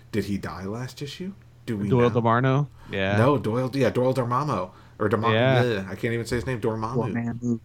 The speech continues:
Speaker 2: Well, I will point out that Humberto Ramos did tie for favorite artist of the year.
Speaker 1: He did. He did.
Speaker 2: Yeah.
Speaker 1: So, uh, we'll, we'll find out next week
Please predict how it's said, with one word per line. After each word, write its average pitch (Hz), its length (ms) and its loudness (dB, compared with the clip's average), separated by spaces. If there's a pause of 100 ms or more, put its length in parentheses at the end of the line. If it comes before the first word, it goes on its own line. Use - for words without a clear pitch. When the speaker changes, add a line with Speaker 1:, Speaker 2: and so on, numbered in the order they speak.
Speaker 2:
Well, 143 220 6
I 156 60 10
will 180 160 10
point 185 240 4
out 147 220 4
that 135 340 0
Humberto 139 420 0
Ramos 113 640 2
did 117 240 0
tie 117 400 2
for 110 140 -4
favorite 104 320 0
artist 95 320 0
of - 60 -6
the - 60 -8
year. - 200 -8 (120)
Speaker 1:
He 151 80 2
did. 98 320 -2
He 127 60 -2
did. 98 260 -6 (420)
Speaker 2:
Yeah. 117 140 0
Speaker 1:
So, 101 260 0
uh, 101 300 -6 (320)
we'll, 101 200 -4
we'll 113 220 0
find 131 380 2
out 147 380 -2
next 117 280 -6
week 156 360 0